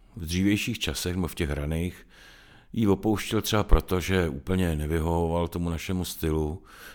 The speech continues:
nebo na něm bylo vidět, že ho to úplně až tak jako nebaví, nebo ne, ne, nebaví, ale že by ho lákalo hrát něco trochu jinýho. Ale když potom se ta sestava ustálila, což bylo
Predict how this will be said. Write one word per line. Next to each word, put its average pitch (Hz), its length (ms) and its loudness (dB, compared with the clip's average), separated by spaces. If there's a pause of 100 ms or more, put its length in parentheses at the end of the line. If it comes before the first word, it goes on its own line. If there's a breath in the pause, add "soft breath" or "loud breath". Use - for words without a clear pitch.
nebo 85 200 2
na 87 80 2
něm 85 200 2
bylo 80 160 2
vidět, 76 260 -2
že 76 120 -2
ho 78 80 0
to 76 140 -8
úplně 76 300 -6
až 78 160 -10
tak - 160 -8
jako 78 200 -8
nebaví, 78 640 -6 (300 loud breath)
nebo 80 160 2
ne, 62 160 -2
ne, 78 160 0
nebaví, 71 500 0
ale 76 320 -2 (400)
že 87 340 -6 (140)
by 80 200 -6
ho 87 160 0
lákalo 82 380 -2
hrát 82 300 -2
něco 78 240 -8
trochu 80 260 -10
jinýho. 82 460 -2 (640 loud breath)
Ale 92 200 2
když 98 200 0
potom 131 340 -4
se 127 160 -2
ta 120 100 -4
sestava 107 420 -2
ustálila, 120 640 0
což - 260 -6
bylo 92 380 -2